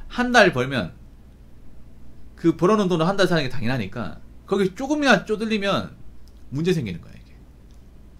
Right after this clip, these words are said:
조금이나 물가 오르면, "아, 저희같이 없이 사는 사람은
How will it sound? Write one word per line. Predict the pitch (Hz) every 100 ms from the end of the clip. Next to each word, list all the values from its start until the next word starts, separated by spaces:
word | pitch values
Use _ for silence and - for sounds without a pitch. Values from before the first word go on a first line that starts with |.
| - -
조금이나 | - 190 214 139
물가 | 110 143
오르면, | 110 92 113 82 - - - - - - -
"아, | - 160
저희같이 | 156 139 165 185 - 156
없이 | 98 -
사는 | 180 147
사람은 | 139 110 90 82